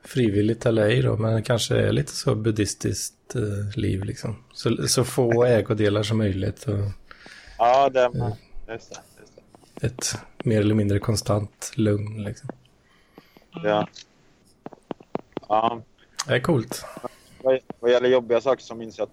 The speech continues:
Speaker 2: två vi, eh, det var ju, eh, livesändningar då, eh, som var, eh, både roligast och jobbigast. Och de två som var,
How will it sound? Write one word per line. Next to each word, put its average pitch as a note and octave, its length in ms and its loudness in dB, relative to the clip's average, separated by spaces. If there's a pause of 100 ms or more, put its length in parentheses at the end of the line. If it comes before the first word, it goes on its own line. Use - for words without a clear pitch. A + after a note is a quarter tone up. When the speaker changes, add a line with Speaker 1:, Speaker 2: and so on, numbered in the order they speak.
Speaker 2:
två A#2+ 300 2
vi, G2 340 -8
eh, G#2 240 -4
det A2+ 100 2
var A2+ 140 2
ju, A2 80 2
eh, G2+ 840 2
livesändningar G2 840 -2
då, G#2 180 4
eh, F2 260 0 (680)
som G2+ 200 -6
var, F#2 280 2
eh, D#2+ 300 -6 (180)
både F#2+ 240 2
roligast F#2 480 -2
och F#2 240 2
jobbigast. F2+ 520 -2 (680)
Och G2+ 280 2
de G2+ 120 0 (120)
två G#2 140 2
som G2+ 220 -4
var, G2+ 260 4